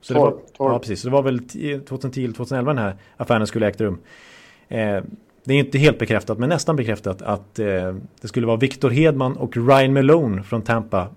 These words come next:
Speaker 1: till L A Kings mot Drew Doughty.
Speaker 2: Wow.
Speaker 1: Mm. Så det, det har, eh, läckt ut.
Speaker 2: Jaha.
Speaker 1: Mm. Tur,
Speaker 2: Ryan
Speaker 1: ja.
Speaker 2: Malone, som vår vän Check satte dit oss med i, i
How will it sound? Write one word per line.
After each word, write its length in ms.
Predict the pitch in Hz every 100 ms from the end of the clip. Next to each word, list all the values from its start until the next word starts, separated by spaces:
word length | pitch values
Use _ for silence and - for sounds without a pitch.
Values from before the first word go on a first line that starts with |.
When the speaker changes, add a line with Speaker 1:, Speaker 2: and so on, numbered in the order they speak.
| _ -
Speaker 1:
till 240 | 120 117 -
L 140 | 120
A 40 | 110
Kings 280 | 127 113 -
mot 100 | 104
Drew 320 | 107 127 135
Doughty. 300 | 127 143 120 - _ _ _ _ - -
Speaker 2:
Wow. 300 | 101 127 - - _ -
Speaker 1:
Mm. 140 | 95 120 _ _ _ _ _ _ _ _ - _ _ _ _ -
Så 60 | 110
det, 440 | 120 123 120 117
det 160 | 113 117
har, 260 | 117 127 113
eh, 120 | 107 98 -
läckt 320 | 120 110 -
ut. 240 | 87 - _ _ _ _ _ _ _ -
Speaker 2:
Jaha. 260 | 104 110 95 _ -
Speaker 1:
Mm. 120 | 95 98 - - - - -
Tur, 320 | 165 180 -
Speaker 2:
Ryan 160 | 135 160
Speaker 1:
ja. 100 | 151
Speaker 2:
Malone, 400 | 143 160 202 127
som 180 | 143 139
vår 220 | 139 139
vän 440 | 135 139 135 127 -
Check 480 | - 180 190 -
satte 280 | - 165 -
dit 260 | 135 123 117
oss 120 | 107
med 140 | 117 110
i, 220 | 110 110
i 500 | 107 110 107 104 104